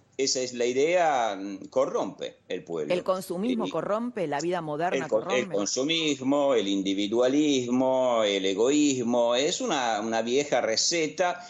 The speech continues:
Speaker 1: y entonces lo único que queda es, eh, efectivamente cultivar la pobreza como una virtud.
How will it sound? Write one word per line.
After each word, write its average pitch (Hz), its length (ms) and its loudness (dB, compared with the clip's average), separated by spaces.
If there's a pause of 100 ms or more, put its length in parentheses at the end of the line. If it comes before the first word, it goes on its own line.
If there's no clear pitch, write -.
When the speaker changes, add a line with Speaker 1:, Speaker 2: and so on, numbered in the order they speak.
(180)
Speaker 1:
y 131 180 0
entonces 165 640 0
lo 139 180 4
único 180 380 0
que 147 160 0
queda 185 420 2
es, 156 500 0
eh, 117 400 2
efectivamente 143 760 0
cultivar 135 500 2
la 147 140 0
pobreza 139 420 2
como 113 260 0
una 104 160 0
virtud. 113 480 0